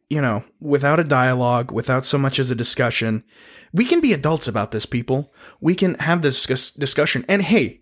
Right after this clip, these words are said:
tell you what, if you wanna bring the palm reader into it and say, "Hey, listen, I think we should talk about this. A palm reader told me you weren't the one for me," and then maybe have a reasonable discussion with the, with the other adult in the room, and they can tell you, you know, what's wrong with what you just said.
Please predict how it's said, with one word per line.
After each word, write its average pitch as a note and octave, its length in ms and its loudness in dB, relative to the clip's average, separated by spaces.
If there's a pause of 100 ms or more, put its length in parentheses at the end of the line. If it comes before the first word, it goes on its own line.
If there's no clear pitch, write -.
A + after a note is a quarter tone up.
(120)
tell F#3 140 4
you F3+ 80 2
what, - 180 0
if B2+ 120 -2
you F#3 120 4
wanna G#3+ 200 4
bring C#3+ 380 2
the B2 80 -2
palm D3 320 -4
reader D3 260 0
into C3 400 -2
it G3+ 80 2
and - 120 -6
say, B2 140 0
"Hey, D3 120 2
listen, C#3+ 320 0
I G#2+ 80 -6
think A#2 160 -6
we A2+ 80 -6
should - 140 -6
talk F3 180 0
about D#3 220 -2
this. D3+ 240 0 (540)
A - 60 -6
palm C3+ 260 2
reader C3+ 240 4
told B2+ 240 0
me B2 80 0
you A#2+ 120 2
weren't A#2+ 140 -2
the A#2 80 -2
one A#2 140 -2
for B2+ 140 -4
me," A2 260 -4 (180)
and C#3 160 2
then C#3 100 4
maybe C3+ 200 4
have C3 180 2
a B2 40 0
reasonable B2+ 500 0
discussion C3+ 680 0
with C3+ 340 -2
the, B2+ 240 0
with C#3+ 180 2
the C3 140 0
other C#3 300 2
adult B2+ 560 0
in D#3+ 160 2
the D3+ 60 2
room, D3+ 360 2 (100)
and B2 140 -2
they C3 60 -2
can A#2+ 180 -2
tell B2+ 200 -2
you, B2+ 260 0
you A#2 140 -6
know, A2 100 -4
what's A#2 400 -2
wrong B2 240 2
with B2 160 -2
what B2 140 -2
you B2 100 0
just A#2 240 -2
said. C#3 280 -4